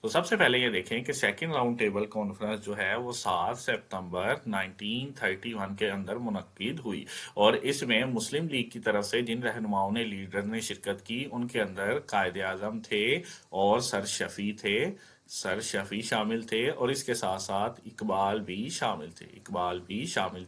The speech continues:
थे। और कांग्रेस की तरफ से जिन ने, जिन लोगों ने शिरकत की, उनके अंदर जो मेन नाम सरे फहरिस्त है, वो गांधी साहब है, जिन्हें के, जिन्हें लॉर्ड इरविन बनाकर लाए थे ताकि वो गोलमेज कॉन्फ्रेंस के अंदर शिरकत करें।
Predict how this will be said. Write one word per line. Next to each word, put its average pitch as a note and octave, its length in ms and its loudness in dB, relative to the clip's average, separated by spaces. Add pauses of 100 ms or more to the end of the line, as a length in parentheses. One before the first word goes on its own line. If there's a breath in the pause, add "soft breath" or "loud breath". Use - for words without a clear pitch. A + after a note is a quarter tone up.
थे। B2 180 0 (300 loud breath)
और A2 180 8
कांग्रेस A2+ 520 2
की F3 120 -6
तरफ G2+ 320 0
से A2+ 380 2
जिन B2 260 -2 (360)
ने, A2+ 440 -2
जिन A2+ 220 -4
लोगों G#2+ 340 2
ने G#2+ 200 0
शिरकत G#2 440 -4
की, D3 300 0 (280 loud breath)
उनके C#3 320 0
अंदर A2 260 4
जो B2 200 0
मेन A2 340 0
नाम A2+ 240 2
सरे A2 260 0
फहरिस्त G#2+ 520 -4
है, G2+ 240 0
वो B2 160 2
गांधी G2+ 420 -2
साहब G#2+ 300 0
है, G2+ 300 0 (300 loud breath)
जिन्हें G#2+ 380 2
के, B2 360 2 (300 loud breath)
जिन्हें G#2+ 260 2
लॉर्ड A2+ 360 6
इरविन A2+ 440 0
बनाकर G2+ 480 -2
लाए F#2 240 -2
थे A#2 240 -2
ताकि G#2 340 -4
वो A2+ 220 0 (100)
गोलमेज G2+ 480 -4
कॉन्फ्रेंस G2 480 -6
के G#2 120 -6
अंदर F#2+ 200 -2
शिरकत - 580 -4
करें। G2 200 -2